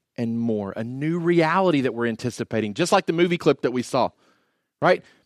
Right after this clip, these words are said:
The, the, the older guy in the, in the clip says, "Man, I'm, I'm, I'm anticipating him coming back. The emperor is to return, and when he does,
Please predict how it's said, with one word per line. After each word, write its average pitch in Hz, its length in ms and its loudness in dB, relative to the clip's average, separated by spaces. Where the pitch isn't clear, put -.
The, 165 160 6
the, 147 240 4
the 175 80 4
older 196 300 8
guy 196 200 6
in 185 60 2
the, 175 120 4
in 170 100 2
the 170 80 2
clip 190 300 6
says, 180 240 6
"Man, 170 140 2
I'm, 196 280 2
I'm, 202 180 4
I'm 202 200 2
anticipating 208 720 4
him 185 160 2
coming 202 340 0
back. 175 340 2
The - 160 -4
emperor 214 500 4
is 185 200 0
to 196 140 -2
return, 202 480 0
and 165 120 -2
when 226 120 4
he 233 120 4
does, 220 380 6